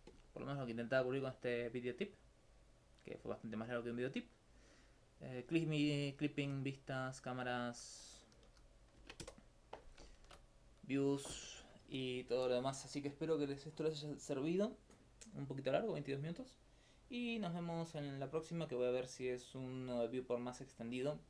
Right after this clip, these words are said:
con todas las opciones que no, no vimos sobre cómo configurar el mouse, rotación, selección y eso. Y o uno de modelado.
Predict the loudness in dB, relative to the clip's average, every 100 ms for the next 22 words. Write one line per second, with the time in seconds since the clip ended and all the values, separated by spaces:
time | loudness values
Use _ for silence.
0 | -20 -20 -20 -20 -20 -10 -2 0 0 -2
1 | -4 -4 -4 -4 -2 0 0 0 0 -2
2 | -4 -8 -20 -20 -20 -12 -4 -2 0 -2
3 | -2 -2 2 4 4 2 2 0 -2 -4
4 | 0 0 0 -2 -8 -8 -6 -2 -2 -2
5 | -4 -6 -20 -20 -18 -20 -20 -20 -16 -8
6 | -8 -2 0 2 2 -2 -10 -20 -10 -2
7 | 0 2 2 0 2 2 0 -4